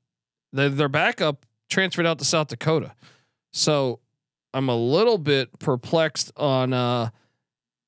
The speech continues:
A, who the hell is gonna be starting at quarterback here? Do you have any lean as who is starting at quarterback i-, i-, with the Golden Eagles?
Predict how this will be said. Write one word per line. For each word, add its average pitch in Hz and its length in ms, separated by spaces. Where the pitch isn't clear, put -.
A, 175 320
who 156 180
the 160 80
hell 175 260
is 156 80
gonna 156 140
be 139 60
starting 156 420
at 101 100
quarterback 139 520
here? 104 260
Do - 60
you 190 60
have 165 160
any 170 400
lean 151 540
as 135 420
who 151 220
is 139 160
starting 139 440
at 101 100
quarterback 143 560
i-, 127 300
i-, 127 60
with 131 160
the - 40
Golden 135 260
Eagles? 147 340